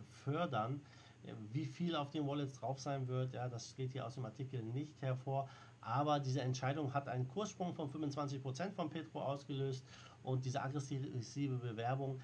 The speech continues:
scheint wohl Früchte zu tragen. Der Petro, ja, wir wissen's, ist eine, äh, Lösung, die erdacht wurde, um halt den Sanktionen der U S A zu entgehen. Ich würde mal sagen, eher ein Flop bisher.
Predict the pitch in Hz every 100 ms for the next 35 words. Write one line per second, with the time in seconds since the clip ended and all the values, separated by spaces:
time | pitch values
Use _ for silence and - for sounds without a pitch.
0 | - - - 131 156 143 139 131 147 131
1 | 135 131 - 110 - 110 135 147 123 107
2 | 123 127 - - - - - 143 196 202
3 | 208 180 156 156 143 151 170 151 131 131
4 | 135 127 127 127 - - - 120 123 120
5 | 123 139 165 151 151 143 135 127 131 135
6 | 117 - - 117 131 131 - 131 131 127
7 | 131 131 131 131 123 120 120 120 - 135
8 | 139 127 123 127 123 - 147 160 135 131
9 | 131 131 135 - - - - 123 123 107
10 | 113 123 127 113 123 117 110 - - -
11 | 110 104 - 127 170 - 117 135 147 -
12 | - 131 139 156 175